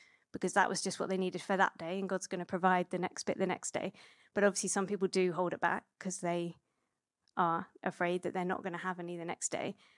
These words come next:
And the next day it's all, like, mouldy and stinks and it's got worms in it, and Moses is annoyed with them.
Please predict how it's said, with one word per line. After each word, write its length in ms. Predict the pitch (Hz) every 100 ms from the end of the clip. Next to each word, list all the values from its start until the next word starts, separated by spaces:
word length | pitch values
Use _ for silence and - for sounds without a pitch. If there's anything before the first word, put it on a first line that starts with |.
| _
And 100 | 196
the 60 | 202
next 260 | 208 -
day 220 | - 180 180
it's 160 | -
all, 160 | 202 180
like, 160 | 175
mouldy 420 | 180 175 175 170 170
and 140 | 170
stinks 440 | - 180 175 -
and 200 | 180 190
it's 140 | 190 -
got 200 | - -
worms 380 | 175 175 175 170
in 80 |
it, 160 | 175 185
and 140 | - 185
Moses 380 | 175 175 180
is 160 | 175 -
annoyed 320 | 185 180 175
with 100 | 170
them. 180 | - 196